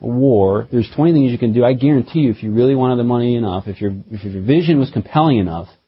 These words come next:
you'd get it. So my vision for the Lake Norman home, and this is just from notes, is, um, just massive action on the Lake Norman home. And you can't really read it. I, I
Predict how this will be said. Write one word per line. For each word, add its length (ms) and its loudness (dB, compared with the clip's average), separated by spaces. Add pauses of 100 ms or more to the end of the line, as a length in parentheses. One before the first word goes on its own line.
(180)
you'd 180 -2
get 180 2
it. 140 -12 (560)
So 240 0 (140)
my 240 0
vision 280 2
for 100 -2
the 80 4
Lake 240 2
Norman 360 2
home, 420 -2
and 100 -2
this 160 0
is 140 0
just 220 0
from 200 4
notes, 460 2 (120)
is, 220 -2
um, 240 -2
just 180 -10 (360)
massive 400 0
action 340 0
on 120 0
the 60 -2
Lake 200 0
Norman 280 2
home. 160 -2
And 60 2
you 80 0
can't 240 -2
really 180 2
read 220 2
it. 180 -2 (140)
I, 300 -6
I 100 -4